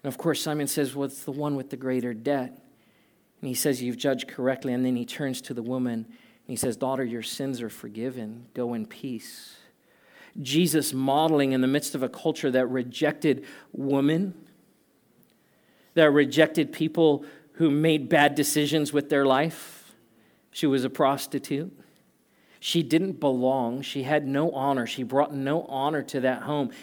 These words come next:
And kind of wonder, how did she get in in the first place? Yet here she was, and Jesus didn't reject her.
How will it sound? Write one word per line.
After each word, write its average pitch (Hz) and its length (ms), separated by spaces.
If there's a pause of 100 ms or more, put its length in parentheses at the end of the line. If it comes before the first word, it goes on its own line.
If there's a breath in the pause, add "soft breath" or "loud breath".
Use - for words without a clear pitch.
And 147 140
kind 190 240
of 165 100
wonder, 156 260
how 156 200
did 170 180
she 151 140
get 147 240
in 131 420 (300 soft breath)
in 147 180
the 143 80
first 165 380
place? - 480 (240 loud breath)
Yet 143 240
here 165 340
she 185 220
was, 135 320
and 131 160
Jesus 170 440
didn't 156 320
reject 139 480
her. 120 280